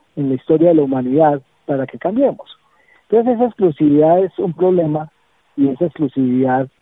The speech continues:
que se ha transmitido y que es el meme que, que estamos teniendo, es una de las causas más frecuentes de separación de la pareja. La incondicionalidad es que usted la ama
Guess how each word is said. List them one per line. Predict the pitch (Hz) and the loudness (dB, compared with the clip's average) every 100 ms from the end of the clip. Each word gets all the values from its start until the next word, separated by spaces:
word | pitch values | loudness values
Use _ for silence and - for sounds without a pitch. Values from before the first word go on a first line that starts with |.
| - | -6
que | 147 - | -6 -4
se | 139 | -4
ha | 123 123 135 139 139 - _ | -2 -2 -2 -2 -4 -6 _
transmitido | 160 147 139 131 175 147 135 | -4 -4 -4 -6 -2 2 2
y | 127 | 0
que | - | -6
es | 113 123 127 | -10 -8 -6
el | 147 | -6
meme | 139 147 143 135 | -4 -4 -6 -8
que, | 113 - | -14 -12
que | 113 | -14
estamos | - 123 139 - | -8 -6 -6 -4
teniendo, | 175 160 131 135 - _ _ _ _ | -2 0 -2 -6 -12 _ _ _ _
es | 131 147 | -8 -2
una | 151 | 0
de | 143 | -2
las | 120 - | -4 -6
causas | 139 120 - 139 _ | -4 -4 -4 -8 _
más | 151 143 131 | -8 -8 -6
frecuentes | 135 - 131 113 135 - - | -8 -4 -6 -6 -12 -12 -12
de | 123 | -12
separación | - - 98 90 101 98 | -12 -12 -12 -12 -14 -12
de | 104 | -10
la | 98 | -10
pareja. | 78 - - - _ _ _ _ _ _ _ - _ _ _ _ - | -10 -10 -12 -20 _ _ _ _ _ _ _ -20 _ _ _ _ -2
La | 165 | 0
incondicionalidad | 165 170 165 156 180 170 165 175 202 240 | 0 0 0 0 0 0 0 2 2 2
es | 277 - | -2 -4
que | 269 277 _ _ _ _ _ - | -6 -6 _ _ _ _ _ -12
usted | 147 - 180 196 226 233 240 202 | -12 -2 2 4 2 0 -6 -6
la | 190 190 196 196 | -2 0 2 0
ama | 202 208 208 | 0 -2 -2